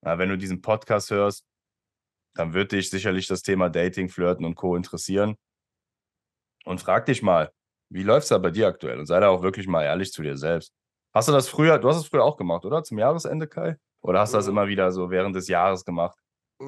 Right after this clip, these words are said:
Speaker 2: Ja, auch so während des Jahres, aber ich sag mal, Silvester ist halt da so eine, ich will nicht sagen, so eine magische Zeit,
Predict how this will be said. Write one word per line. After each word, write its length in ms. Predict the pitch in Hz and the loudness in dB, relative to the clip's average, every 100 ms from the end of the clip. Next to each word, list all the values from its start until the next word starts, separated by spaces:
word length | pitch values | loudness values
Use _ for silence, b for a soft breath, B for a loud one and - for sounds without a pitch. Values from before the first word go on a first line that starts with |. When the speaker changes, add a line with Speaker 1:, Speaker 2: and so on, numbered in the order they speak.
| 139 | -2
Speaker 2:
Ja, 380 | 147 143 151 135 | 0 4 4 4
auch 180 | 143 | 2
so 300 | 156 160 151 | -2 -4 -4
während 280 | 131 151 160 | 0 0 0
des 140 | 139 - | -6 -4
Jahres, 400 | 127 151 147 120 | 0 0 -2 -2
aber 160 | 123 | 0
ich 80 | 123 | 0
sag 240 | 127 147 | 0 -2
mal, 240 | 135 131 127 | 0 0 0
Silvester 580 | 123 104 127 - 139 120 | -2 -2 -2 0 0 2
ist 160 | 120 | 0
halt 240 | 123 120 123 | -2 -2 -2
da 160 | 120 | -2
so 140 | 113 117 | -4 -6
eine, 320 | 117 113 110 | -4 -2 -4
ich 120 | 110 | -6
will 80 | 117 | -8
nicht 160 | 120 | -6
sagen, 280 | 120 110 113 | -2 -2 -2
so 80 | 117 | -6
eine 100 | 120 | -6
magische 580 | 110 113 127 131 127 95 | -2 0 0 -2 -10 -12
Zeit, 500 | - 120 131 143 - | -4 2 4 4 0